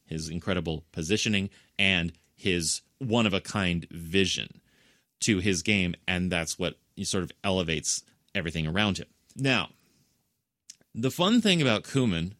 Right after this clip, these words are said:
is how late he makes his subs, and I've, I've brought this up more than once. It's so infuriating that he won't make subs until, you know, the seventieth or eightieth minute, particularly if it's a draw or a narrow lead.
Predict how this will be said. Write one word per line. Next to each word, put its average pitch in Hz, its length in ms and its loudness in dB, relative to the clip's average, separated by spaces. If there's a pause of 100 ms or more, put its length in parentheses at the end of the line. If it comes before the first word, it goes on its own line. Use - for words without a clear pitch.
(120)
is 101 280 2
how 113 180 -2
late 98 380 0
he 104 100 -4
makes 85 280 -2
his 82 160 -2
subs, 69 380 -2
and 92 160 -4
I've, 90 420 -2 (100)
I've 90 160 -6
brought 78 200 -4
this 78 180 -4
up 80 120 -4
more 82 220 -2
than 80 180 -4
once. 78 340 -8 (400)
It's 117 300 -2 (240)
so 160 340 2
infuriating 95 760 2
that 87 280 -2
he 98 520 -4 (360)
won't 113 280 0
make 120 200 2
subs 117 300 2
until, 101 380 0
you 87 80 0
know, 85 80 -4
the 85 120 -6
seventieth 92 580 0
or - 100 -4
eightieth 87 380 -2
minute, 110 260 -2
particularly 92 800 -2
if - 260 -6
it's - 340 -2 (320)
a - 80 -2
draw 87 420 0
or 92 200 -2
a 82 60 0
narrow 85 340 0
lead. 85 360 -4